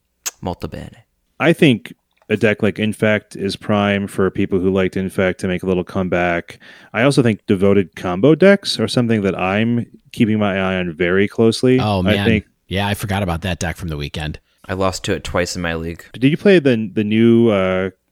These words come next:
Speaker 2: one with Karn the Great Creator that I saw people talking on S C G, Zach?
Speaker 1: I sure did.
Speaker 2: Ooh.
Speaker 1: I sure did. And one time my opponent searched out a Walking Ballista when I had a Karn Great Creator out, and they couldn't kill me with it, but I bought myself a turn, and then they just won anyway with that,
Speaker 2: <laughs>
Speaker 1: so.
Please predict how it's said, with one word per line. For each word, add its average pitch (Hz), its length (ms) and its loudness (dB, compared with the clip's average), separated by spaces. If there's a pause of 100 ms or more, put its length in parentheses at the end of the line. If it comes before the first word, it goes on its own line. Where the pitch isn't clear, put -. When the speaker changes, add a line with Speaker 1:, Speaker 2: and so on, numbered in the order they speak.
Speaker 2:
one 110 240 -2
with 95 200 -4
Karn 101 240 -6
the 98 80 -4
Great 101 200 -2
Creator 104 480 -2
that 101 140 -2
I 98 100 0
saw 107 220 0
people 104 500 0
talking 101 360 -6
on 92 120 -4
S 98 140 -6
C 101 100 -4
G, 101 320 -4
Zach? 127 360 -2 (300)
Speaker 1:
I - 60 -14
sure 92 320 -4
did. 85 320 -4
Speaker 2:
Ooh. 101 360 2
Speaker 1:
I 85 120 -8
sure 85 240 -8
did. 82 220 -10
And 110 200 -4
one 139 100 0
time 160 220 -4
my 101 100 0
opponent 117 460 -2
searched - 260 -6
out 101 100 0
a - 20 -4
Walking 104 320 -2
Ballista 85 320 -4
when 82 100 -4
I 87 80 -4
had 104 140 -2
a - 40 -4
Karn 123 220 -4
Great 120 240 -4
Creator 143 240 -6
out, 151 220 0
and 87 100 -8
they 85 80 -4
couldn't - 260 -8
kill 104 140 -4
me 120 140 -2
with 139 200 -2
it, 165 220 0 (340)
but 95 120 -2
I 98 60 2
bought 104 180 -2
myself 120 320 -2
a - 40 -10
turn, 92 480 -2
and 87 140 -8
then 87 300 -6
they 85 100 -6
just - 320 -10
won 76 220 -10
anyway 78 340 -10
with 82 140 -8 (420)
that, - 200 0
Speaker 2:
<laughs> 202 220 2
Speaker 1:
so. 160 80 -10